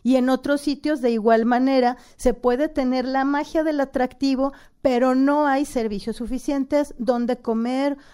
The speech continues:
eh, a dónde voy al baño, eh, si se me hizo tarde, no hay hoteles, y creo que ese es uno de los aspectos que se tiene mejo-, que se tiene que mejorar,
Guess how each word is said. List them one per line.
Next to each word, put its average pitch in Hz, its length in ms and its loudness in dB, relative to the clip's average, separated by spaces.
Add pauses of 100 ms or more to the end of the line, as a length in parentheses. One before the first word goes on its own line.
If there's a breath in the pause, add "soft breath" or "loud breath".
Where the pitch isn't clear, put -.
eh, 226 400 0
a 233 120 2
dónde 254 240 0
voy 240 180 2
al 214 160 0
baño, 277 560 -2 (240 soft breath)
eh, 220 180 2
si 262 140 -6
se 254 100 -4
me 247 120 0
hizo 247 180 0
tarde, 254 480 0
no 240 160 2
hay 220 160 2
hoteles, 254 640 -2
y - 200 -2
creo 277 360 4
que 247 240 0
ese 240 400 0
es 233 100 -2 (280 loud breath)
uno 269 260 6
de 269 80 6
los 233 160 0
aspectos 233 500 -2
que 233 120 -4
se 226 100 -2
tiene 220 320 -2
mejo-, 220 380 -4
que 220 140 -4
se 220 120 -8
tiene 220 300 -4
que 220 100 -2
mejorar, 214 400 2